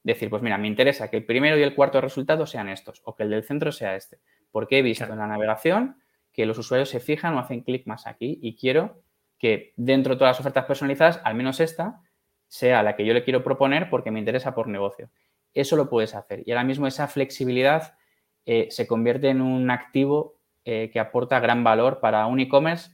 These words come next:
Speaker 1: que comentabas
Speaker 2: Claro.
Speaker 1: antes, que a lo mejor tiene un catálogo de miles de productos que necesita de alguna manera, eh,
Speaker 2: Sacar el stock,
Speaker 1: priorizarlos,
Speaker 2: como sea.
Speaker 1: sacar stock o al revés, o promocionarlos.
Speaker 2: Claro.
Speaker 1: Porque también, eh,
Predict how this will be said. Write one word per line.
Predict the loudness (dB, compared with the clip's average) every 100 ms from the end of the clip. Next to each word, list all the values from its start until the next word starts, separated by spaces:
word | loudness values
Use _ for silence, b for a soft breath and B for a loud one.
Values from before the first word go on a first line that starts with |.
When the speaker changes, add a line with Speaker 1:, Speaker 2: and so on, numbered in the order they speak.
| _ _ _
Speaker 1:
que | -4
comentabas | -2 6 6 6
Speaker 2:
Claro. | 2
Speaker 1:
antes, | -2 -4
que |
a | -6
lo |
mejor | -2 0
tiene | 0
un | 2
catálogo | 4 6 6 4
de | 0 -2
miles | 0 2 4 4 0 0
de | -2
productos | 0 -2 -4 -10 -10 _ _ _ _ _ _ _
que | -2 0
necesita | 0 -4 -4 -2 2
de |
alguna | 2 4 2
manera, | 2 2 2 0 -4
eh, | 0 2 2 2 0 0 -2 -6 -4
Speaker 2:
Sacar | -2 -2
el | -4 -6
stock, | -6 2
Speaker 1:
priorizarlos, | 8 8 8 8 8 8 6 4 -2 -18
Speaker 2:
como | -20 -4
sea. | 0
Speaker 1:
sacar | 2 0
stock | -2 0 -2 -2 2
o | 6
al | 6 4
revés, | 2 2 0 -6
o | -4
promocionarlos. | -2 -4 -6 -4 -2 -2 -6 _ _ _ _ -8
Speaker 2:
Claro. | -4
Speaker 1:
Porque | -4 -2 0
también, | 0 0 -2 -2 -6
eh, | -4 0 0 -2 -4 -8 -10 -12